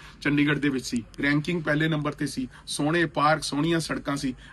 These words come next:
ਅੱਜ ਵਰਗੇ ਹਾਲਾਤ ਨਹੀਂ ਹੈ ਜਿਵੇਂ ਬੀਜੇਪੀ ਨੇ ਹਾਲਾਤ ਕਰਤੇ। ਇਸ ਕਰਕੇ ਦੋਨੋਂ ਪਾਰਟੀਆਂ ਨੂੰ ਜਿਹੜਾ ਹੈਗਾ ਲੋਕਾਂ ਨੇ ਚੰਡੀਗੜ੍ਹ ਦੇ ਦੇਖ ਲਿਆ। ਸਮਾਂ ਆ ਗਿਆ ਹੈ ਚੰਡੀਗੜ੍ਹ ਦੀ ਜਨਤਾ ਕਾਂਗਰਸ ਦੇ ਹੱਕ ਦੇ ਵਿੱਚ ਵੋਟ, ਵੋਟ ਪਾਏਗੀ। ਮਜ਼ਬੂਤੀ ਨਾਲ ਪੈਂਤੀ ਦੇ ਪੈਂਤੀ ਵਾਰਡਾਂ ਤੇ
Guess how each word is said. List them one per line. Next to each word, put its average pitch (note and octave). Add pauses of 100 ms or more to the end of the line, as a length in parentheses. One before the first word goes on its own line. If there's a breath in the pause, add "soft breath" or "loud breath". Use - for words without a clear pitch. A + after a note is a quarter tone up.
(160)
ਅੱਜ C#3+
ਵਰਗੇ D#3+
ਹਾਲਾਤ C3+
ਨਹੀਂ D3
ਹੈ F#3
ਜਿਵੇਂ E3+
ਬੀਜੇਪੀ D3
ਨੇ D3+
ਹਾਲਾਤ B2+
ਕਰਤੇ। A#2+ (340 loud breath)
ਇਸ C3+
ਕਰਕੇ C#3 (220)
ਦੋਨੋਂ D3+
ਪਾਰਟੀਆਂ D3
ਨੂੰ D3+
ਜਿਹੜਾ C#3
ਹੈਗਾ C3+ (360 loud breath)
ਲੋਕਾਂ B2+
ਨੇ D3
ਚੰਡੀਗੜ੍ਹ C#3
ਦੇ C3
ਦੇਖ A#2+
ਲਿਆ। E3+ (200)
ਸਮਾਂ C#3
ਆ D3
ਗਿਆ D#3
ਹੈ F3+
ਚੰਡੀਗੜ੍ਹ D3
ਦੀ C#3+
ਜਨਤਾ C#3
ਕਾਂਗਰਸ C3
ਦੇ C#3+
ਹੱਕ B2+
ਦੇ C3
ਵਿੱਚ C3
ਵੋਟ, B2+ (180)
ਵੋਟ B2+
ਪਾਏਗੀ। D3 (320 loud breath)
ਮਜ਼ਬੂਤੀ D3+
ਨਾਲ G#3
ਪੈਂਤੀ F3
ਦੇ F3
ਪੈਂਤੀ D#3+
ਵਾਰਡਾਂ D#3
ਤੇ D3+